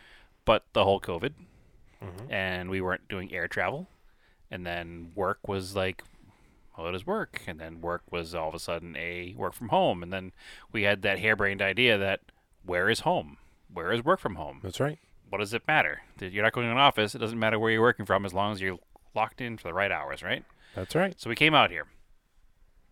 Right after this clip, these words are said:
Speaker 1: Got here. Went to start the car. Guess it didn't start.
Speaker 2: The car didn't start.
Speaker 1: Car didn't start. Doesn't like sitting apparently now.
Speaker 2: Yeah.
Speaker 1: Even though it sat for quite literally a decade.
Speaker 2: Yeah.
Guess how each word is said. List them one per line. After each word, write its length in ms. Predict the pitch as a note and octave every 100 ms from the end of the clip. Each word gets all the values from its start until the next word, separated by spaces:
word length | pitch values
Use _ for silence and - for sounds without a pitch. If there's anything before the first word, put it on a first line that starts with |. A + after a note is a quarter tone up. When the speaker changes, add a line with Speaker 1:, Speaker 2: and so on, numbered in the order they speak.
| _ - _ - _ _ -
Speaker 1:
Got 220 | G2+ G#2
here. 360 | G2 G#2+ A#2+ C#3 - _ _ -
Went 140 | G2+
to 40 | G2+
start 180 | G#2+ -
the 60 |
car. 300 | - D#3 F#3 - -
Guess 180 | - A#2+
it 60 | A#2
didn't 180 | A2 F#2
start. 280 | D#2 A#1+ - - _ _ _ - - _ _ _ - - _ - - _ _
Speaker 2:
The 80 | -
car 180 | G2+ F#2+
didn't 160 | F2
start. 280 | - E2+ E2 _ -
Speaker 1:
Car 160 | G2
didn't 160 | D2+ -
start. 280 | - C2+ - - _ _ _ _ _ - - - _ _ _
Doesn't 200 | C3+ B2+
like 140 | C3+ A2
sitting 260 | C3 G2
apparently 340 | D#2+ F#2 D2 E2+
now. 300 | E2+ D2 C#2+ -
Speaker 2:
Yeah. 160 | F#2+ E2
Speaker 1:
Even 160 | - G#2+
though 80 | A2
it 80 | -
sat 180 | G2
for 260 | F#2+ F2 - _ _ _ _ - - - _ _ _ - - _
quite 380 | - D#3 D3 D#3+
literally 380 | B2+ A#2+ A2 F#2+
a 60 | D#2
decade. 460 | F2+ D#2+ C#2 D2 D#2+ - -
Speaker 2:
Yeah. 160 | G#2+